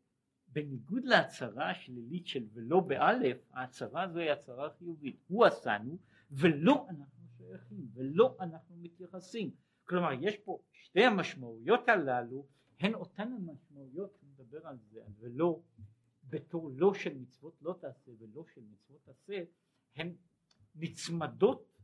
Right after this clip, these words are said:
אחת אל השנייה גם כאן, באותו עניין ש-, שיש לי מבט אחד שהוא שלילת מציאות, מבט אחר של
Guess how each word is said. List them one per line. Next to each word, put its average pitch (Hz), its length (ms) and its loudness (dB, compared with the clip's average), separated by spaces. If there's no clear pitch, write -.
אחת 165 280 -10
אל 185 120 -10
השנייה 143 480 -16
גם 165 260 -6
כאן, 202 380 2
באותו 190 480 -2
עניין 180 380 -8
ש-, - 100 -20
שיש 175 380 -2
לי 190 180 -12
מבט 156 500 -2
אחד 131 300 -16
שהוא 123 180 -20
שלילת 131 800 -16
מציאות, 151 460 -20
מבט 151 460 -14
אחר 202 420 -12
של 135 240 -16